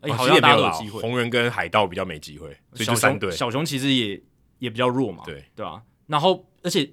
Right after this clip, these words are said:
Speaker 1: 酿酒人跟红雀是相对来讲就是战力比较接近，
Speaker 2: 对，比较接近。
Speaker 1: 所以就是鹿死谁手其实很难说，但是就相对来讲战力比较弱，但是国西就是壁垒分明嘛，就是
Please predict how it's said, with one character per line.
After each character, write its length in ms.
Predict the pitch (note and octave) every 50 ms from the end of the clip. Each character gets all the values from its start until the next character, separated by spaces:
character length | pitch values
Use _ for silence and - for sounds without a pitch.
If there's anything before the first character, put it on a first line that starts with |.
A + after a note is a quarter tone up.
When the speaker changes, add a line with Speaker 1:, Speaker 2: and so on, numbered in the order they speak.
| _ -
Speaker 1:
酿 200 | G3+ G#3+ F3 D3
酒 80 | C3 A#2+
人 160 | A2 A2+ B2
跟 160 | C3+ C#3+ C#3
红 140 | B2+ A#2+ A2+
雀 220 | G#2+ C#3+ B2+ A#2
是 180 | G#2+ - C#3 A#2+
相 180 | A2 C3+ B2
对 80 | B2 B2
来 100 | A2+ G#2
讲 160 | G2 F#2+ F#2+ G2
就 120 | G2+ G#2
是 120 | G#2 G#2 F#2+
战 220 | - - D3 B2+ A#2+
力 80 | B2
比 60 | A2
较 100 | G#2+ G#2
接 220 | G#2 - G#2+ G2+ G2
近， 120 | F#2+ G2
Speaker 2:
对， 120 | F#2 F#2+ F2+
比 60 | F#2
较 100 | F#2 F2+
接 120 | F2 F2
近。 60 | D#2+ D#2+
Speaker 1:
所 80 | D#3+
以 80 | F3+ F3
就 120 | C#3 E3+
是 100 | F3+ F3
鹿 160 | E3 G3 G3 C3+
死 160 | - A#2+ G#2
谁 340 | - - - - G#2+ G#2+ A2+
手 160 | - A#2 F#2+
其 140 | - G#2 G#2
实 80 | G#2+
很 100 | G#2 G#2 F#2
难 180 | E2 D2+ E2
说， 260 | - - G2 E2+ F2 _ _ _ _ _ _ _ _ _ _ _ _
但 140 | - D#3+ D#3+
是 240 | E3+ F3 E3 - - _ _ _ _ _ _ _ _ _
就 120 | - F3+
相 140 | E3+ - F3
对 100 | F3+ E3+
来 60 | C#3
讲 180 | B2 A2 G2+ G2
战 140 | - C#3 B2+
力 60 | A2+
比 40 | G2+
较 80 | G2
弱， 280 | G2+ G2+ A2 A2+ F#2+ -
但 160 | - F3 G3
是 100 | F#3+ - - _ _ _
国 200 | - C#3 C#3 D#3
西 180 | D3+ - F3 E3+
就 120 | F3+ E3+
是 200 | F3 F3 D3 - _ _ _ _ _ -
壁 120 | G#3 D#3+
垒 140 | A#2+ G#2 G2
分 160 | - C#3 C3
明 220 | C#3+ C#3 G#2+ F#2
嘛， 120 | - F#2+ F2+
就 120 | - D3
是 200 | E3 E3+ C#3+ -